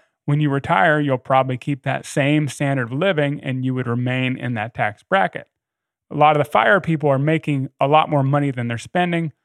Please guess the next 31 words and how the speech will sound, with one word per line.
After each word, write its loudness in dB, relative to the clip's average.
So 2
if -4
they -2
were 0
to -2
walk 2
away 0
from -10
a -4
job 0
or -12
take -12
a -12
sabbatical 0
or -2
whatever 0
for -6
a -2
year, -4
they -2
would 0
drop 0
way 0
low 2
into -6
a -4
different -8
tax -4
bracket. -12
That's -6
what -8